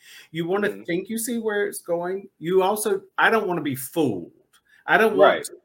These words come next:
Speaker 1: I don't wanna get to the end of a book, which there was one two years ago that I will not mention 'cause it's very famous and being made into a movie.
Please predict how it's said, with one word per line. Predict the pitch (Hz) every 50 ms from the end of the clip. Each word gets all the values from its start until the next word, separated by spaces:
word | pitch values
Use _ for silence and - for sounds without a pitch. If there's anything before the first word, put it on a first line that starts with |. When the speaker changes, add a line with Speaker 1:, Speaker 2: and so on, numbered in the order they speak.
| _
Speaker 1:
I | 143 147 175
don't | 208 214 208
wanna | 202 196 185
get | 156 160 170 156 156
to | - 160 143
the | 131 147 139
end | 147 151 147 139
of | 120 123
a | 120
book, | 107 120 131 120 113 - -
which | 113 101 - - - -
there | - 117 117 117
was | 127 120 120 -
one | 127 120 117
two | 117 - 127
years | 120 117 120 120 120 120
ago | 120 123 123 123
that | 110 110 95
I | 95 92
will | 95 110 117 120
not | 117 117 113 - 113
mention | 113 120 123 - 147 147
'cause | - 117 110 - 110
it's | 101 - - -
very | 131 123 - 240 311 311
famous | - - 190 139 123 127 175 226 262 - - _ _ - - _ _
and | 131 120 117
being | 147 170 190 208 202
made | 190 196 202 202
into | 202 202 202 202 202 190 180
a | 180
movie. | 180 180 175 160 139 113 92 - -